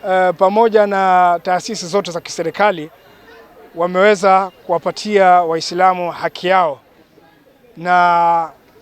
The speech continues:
hii umma ya Kiislamu tuko hapa kwa sababu ya kufurahia, na sisi hatuna ugomvi aina yoyote na county government ya Kisumu kwa sababu tulimpigia profesa kura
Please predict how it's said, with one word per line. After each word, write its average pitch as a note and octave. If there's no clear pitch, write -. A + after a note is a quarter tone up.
hii G#3+
umma A3
ya F#3+
Kiislamu A3
tuko G#3+
hapa A3+
kwa E3
sababu F#3+
ya F#3+
kufurahia, G3+
na G3+
sisi C4
hatuna C4
ugomvi A#3
aina G#3+
yoyote A3+
na F#3+
county G#3+
government G3
ya F3+
Kisumu G3+
kwa F3+
sababu F#3+
tulimpigia F3+
profesa G3
kura A#3+